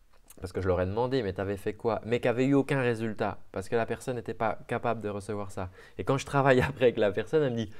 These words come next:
Putain, mais c'est fou, moi j'ai dû aller aux États-Unis, payer deux mille dollars pour faire un, un coaching et tout. » Et en fait, toi, en, en deux, ah, en deux heures avec toi, j'ai, j'ai tout capté, enfin, je résous mon problème. Et donc, la question n'est pas de dire, « OK,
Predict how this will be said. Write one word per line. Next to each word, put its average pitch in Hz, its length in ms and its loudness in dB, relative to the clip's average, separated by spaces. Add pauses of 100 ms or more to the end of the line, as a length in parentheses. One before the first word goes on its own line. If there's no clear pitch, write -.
(120)
Putain, 170 240 -2
mais 160 100 0
c'est 147 160 -4
fou, 170 400 0
moi 147 160 2
j'ai 127 140 -2
dû 131 180 0
aller 127 120 0
aux 113 120 0
États-Unis, 139 640 2
payer 110 280 -2
deux 107 220 0
mille 139 220 0
dollars 123 440 4 (440)
pour 110 140 -6
faire 123 220 4
un, 101 380 -2
un 104 100 -6
coaching 139 440 -2
et 117 80 -6
tout. » 151 180 -4 (140)
Et 113 80 -2
en 117 60 -4
fait, 139 280 -6
toi, 131 460 -2 (160)
en, 104 60 -6
en 107 40 -6
deux, 101 240 -4
ah, 98 180 -2
en 98 80 -6
deux 113 240 -4
heures 127 120 0
avec 98 240 -2
toi, 127 260 -2 (540)
j'ai, 98 420 -6 (140)
j'ai 98 180 -8
tout 123 160 -8
capté, 131 380 0
enfin, 113 180 -2
je 104 100 -6
résous 113 280 -4
mon 117 120 -6
problème. 113 460 -6
Et 120 80 -2
donc, 127 220 0 (360)
la 113 120 2
question 135 340 0
n'est 120 60 0
pas 123 160 2
de 120 60 -4
dire, « 120 180 0
OK, 117 160 -2